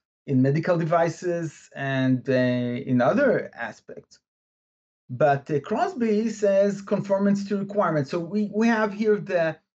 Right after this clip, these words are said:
um, the very, uh, very fragile balance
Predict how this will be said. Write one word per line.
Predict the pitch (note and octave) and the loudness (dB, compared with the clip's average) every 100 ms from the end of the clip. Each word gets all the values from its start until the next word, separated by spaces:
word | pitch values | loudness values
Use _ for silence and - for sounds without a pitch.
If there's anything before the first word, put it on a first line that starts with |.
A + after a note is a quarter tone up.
| _ _ _ D#3 | _ _ _ -6
um, | D#3+ D3 C#3+ C#3 C3 _ _ _ _ _ _ _ - | -2 0 0 -2 -6 _ _ _ _ _ _ _ -14
the | C3+ E3+ | -8 -6
very, | C#3+ D3 E3 A#3 B3 B3+ B3 B3+ B3+ B3+ - | -6 -6 0 2 2 2 4 4 4 2 -6
uh, | F4+ F4+ A#3+ D#3+ D#3+ D3+ D#3 - - - C#3 | -6 -4 -2 -4 -2 -4 -6 -10 -20 -20 -8
very | C#3+ G#3+ A3+ | 0 2 2
fragile | - - G3+ G#3 G#3 G#3+ G3+ G3+ G3+ - _ _ _ _ A#2+ _ | -2 0 4 4 2 -2 0 0 -2 -4 _ _ _ _ -20 _
balance | E3+ A3 A3+ B2+ - _ - | -2 -2 -4 -8 -16 _ -20